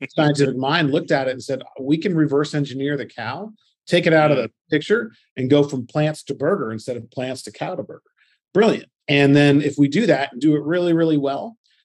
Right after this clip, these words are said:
Speaker 2: then we'll create a veggie burger, essentially, so good that the market demand will make the change. We don't have to convince
Speaker 1: Hmm.
Speaker 2: anyone.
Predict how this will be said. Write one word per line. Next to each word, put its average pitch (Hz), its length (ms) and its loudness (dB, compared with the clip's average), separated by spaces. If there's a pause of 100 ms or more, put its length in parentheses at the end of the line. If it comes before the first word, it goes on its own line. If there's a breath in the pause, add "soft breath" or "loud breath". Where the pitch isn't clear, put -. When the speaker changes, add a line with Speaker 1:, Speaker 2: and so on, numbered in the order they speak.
Speaker 2:
then 139 100 -4
we'll 196 180 0
create 180 300 -2
a 143 40 0
veggie 175 360 -4
burger, 143 460 -2
essentially, 127 680 -8 (160 soft breath)
so 196 380 4
good 151 540 2 (240)
that 170 160 2
the 175 60 4
market 196 540 0
demand 135 540 -6 (400)
will 139 120 0
make 139 260 0
the 120 80 -12
change. - 520 -14
We 156 80 2
don't 220 140 2
have 190 120 2
to - 100 -16
convince 117 320 -2
Speaker 1:
Hmm. 165 60 0
Speaker 2:
anyone. 170 180 -2